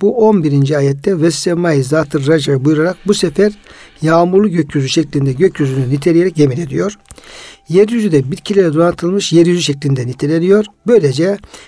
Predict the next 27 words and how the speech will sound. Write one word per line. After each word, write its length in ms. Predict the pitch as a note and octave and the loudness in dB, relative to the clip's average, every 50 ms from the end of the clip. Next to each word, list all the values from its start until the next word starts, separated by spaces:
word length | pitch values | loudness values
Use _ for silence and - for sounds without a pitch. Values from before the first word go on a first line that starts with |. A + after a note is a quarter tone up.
| _ _ _ - | _ _ _ 2
birçok 400 | C#4 B3+ G#3+ - - D3 C#3 - | 2 2 2 -2 -2 -2 -2 -2
faydaya 460 | - - E3+ D#3+ C#3+ C#3+ C#3+ D#3 C#3 | -4 0 0 2 2 2 2 0 0
temas 340 | C#3+ D#3 E3+ F#3 F#3 - E3 | 0 2 2 2 2 0 -2
edilerek 400 | C3+ C3+ C3 C#3+ E3 F3+ - - | -4 -2 -2 -2 -4 -4 -4 0
insanlara 520 | A3+ A3 F#3+ E3 E3+ D3+ C#3+ C#3 C3+ C3 | 0 0 2 0 0 0 0 0 0 0
verilen 280 | D3+ D3 C3+ C3+ C3+ D#3 | 0 0 0 0 0 2
nimete 340 | F3 E3 D3+ C#3+ C#3 D#3+ F3 | 2 2 2 0 0 0 0
işaret 260 | D3 - E3+ F#3+ F3 | 0 0 -2 -2 -2
ed-, 240 | F3 F3+ - - - E3+ | -2 -4 -4 -4 0 2
olunuyor. 380 | D#3+ D3 C3 A#2 G#2 - - - - - - - | 2 2 2 0 -2 -6 -10 -16 -20 -20 -6 0
Ayrıca 460 | B3+ A#3+ F3+ C#3 C3 D3+ E3+ G3 G#3+ - _ - - - - - - - | 0 0 2 2 0 0 0 0 -2 -8 _ -20 -20 -20 -20 -20 -20 -8
Allah 320 | - E3 G3 - A3+ G#3 G#3 | -2 0 2 2 2 0 0
Teala'nın 460 | - F#3 E3+ E3 D3 C#3 C3 B2 A#2+ | -2 -2 0 0 0 0 -2 -2 -2
gökte 340 | B2+ D#3 E3 D#3+ - - F#3+ | 0 0 0 0 2 2 2
ve 60 | F3+ | 4
yerde 380 | E3+ D#3+ D#3+ D3 C#3 C3+ C3+ B2+ | 4 2 2 0 0 -2 -2 -2
mükemmel 440 | C#3 C#3+ C#3 - E3 E3+ F#3 G3+ | -2 -4 -2 -2 -2 0 0 0
kudretine 600 | G3+ - - C#3 C#3+ C#3 C3+ C#3 - B2+ C3 C#3+ D3 C#3+ - - - - - - - - | -2 -2 -6 -4 -2 -2 -2 -2 -4 -4 -4 -4 -4 -6 -12 -20 -20 -20 -20 -10 -6 -6
ve 120 | D3+ C#3+ | -4 -2
tam 240 | - F#3 A3 A3+ A#3 | 0 0 0 0 2
ilmine 260 | F3 D#3+ D3+ D3+ D3+ | 0 0 0 0 0
işaret 460 | - - - D3+ D3 E3+ G3+ G3+ - | -2 -4 -4 -4 -2 -2 -4 -4 -6
olunmuş 460 | - - E3+ D3+ D3+ D3 F#3 D3 - | -4 -2 0 2 2 0 -2 0 0
oluyor. 420 | D#3 C3+ A#2+ B2+ A#2 - - - - - _ - - - | 0 0 0 -2 -6 -8 -10 -14 -20 -20 _ -20 -16 -4
Ayrıca 480 | - G#3+ G#3+ F3 C#3+ C3 D3 C3 C3+ | 2 2 2 2 2 -2 -4 -6 -4
bu 120 | G3+ A#3+ A#3 | -2 0 0
ayette 520 | F3 D3 C#3 C#3 C#3 - F#3 G3+ G#3+ G#3 | 2 2 0 0 -2 0 0 2 2 0